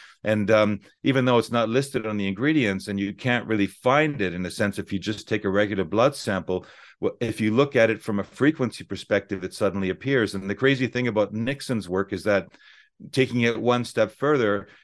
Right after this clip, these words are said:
he found that when he was looking at this stuff under his microscope in a non-shielded environment,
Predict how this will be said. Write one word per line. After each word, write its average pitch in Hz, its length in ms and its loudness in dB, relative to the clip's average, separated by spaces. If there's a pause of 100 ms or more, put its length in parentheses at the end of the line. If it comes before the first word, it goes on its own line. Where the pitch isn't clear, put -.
he 127 100 -6
found 135 460 0
that 107 280 2
when 117 120 -2
he 113 120 -2
was 110 180 -6
looking 139 320 0
at 107 140 0
this - 180 -8
stuff 101 320 -2
under 101 180 -2
his 95 140 -2
microscope 113 720 -2
in 104 120 -4
a 101 100 0
non-shielded 113 1040 0
environment, 101 680 0